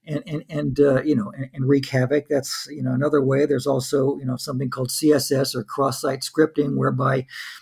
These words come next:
you know, an attacker inserts malicious, you know, JavaScript into a vulnerable act, and then a,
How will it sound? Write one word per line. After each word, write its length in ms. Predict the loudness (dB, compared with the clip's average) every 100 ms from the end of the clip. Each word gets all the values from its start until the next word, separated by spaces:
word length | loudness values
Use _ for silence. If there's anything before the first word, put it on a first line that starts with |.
| _ 0
you 80 |
know, 60 | 4
an 60 | 4
attacker 500 | 4 2 4 4 4
inserts 360 | 4 2 2
malicious, 520 | 2 0 0 -4 -10 _ -18
you 80 | -14
know, 80 |
JavaScript 760 | -6 2 4 4 0 0 -2 0
into 280 | -4 0 -2
a 60 |
vulnerable 460 | 0 0 -2 -2 0
act, 240 | 0 -2
and 100 | -2
then 140 | -2
a, 120 | -2